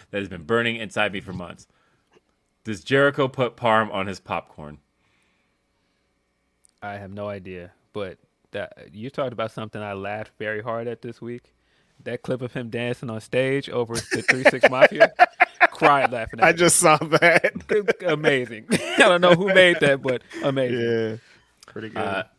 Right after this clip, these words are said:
Speaker 1: Chi-Town Spur says, "Hey guys, I watched the first hour of SmackDown before, before switching to The Last of Us. I still haven't watched last night's episode yet. <laughs> O, but O M G, by the way, what a show.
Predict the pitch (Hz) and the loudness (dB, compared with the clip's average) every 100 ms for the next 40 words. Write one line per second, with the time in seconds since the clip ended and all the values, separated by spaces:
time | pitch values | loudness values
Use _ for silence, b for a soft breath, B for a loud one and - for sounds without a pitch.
0 | _ _ - 135 123 135 117 - 117 107 | _ _ 0 2 2 2 0 -2 -2 -2
1 | 101 - 101 92 92 87 - 117 151 104 | -2 -4 -4 -2 -4 -8 -8 0 0 0
2 | 95 92 92 98 123 165 - 131 135 123 | -2 -4 -6 -4 -2 -4 -6 -8 -6 -4
3 | 117 107 - 95 - 95 82 95 85 _ | -2 -4 -4 -8 -8 -12 -10 -12 -12 _
4 | - 92 143 131 - 120 120 107 92 92 | -18 -4 -2 -2 -4 -10 -10 -12 -8 -4
5 | 113 - 117 117 110 98 98 104 98 90 | -4 -4 -10 -10 -8 -8 -4 -4 -4 -4
6 | 98 98 95 95 92 104 - 107 98 95 | -6 -6 -8 -10 -10 -10 -10 -10 -8 -10
7 | - B B 101 110 104 - 95 113 113 | -12 B B -2 -2 -2 -6 -10 -6 -2
8 | 117 110 107 104 101 98 98 95 92 90 | -2 -2 -6 -4 -4 -2 -2 -4 -6 -8
9 | 101 95 | -8 -8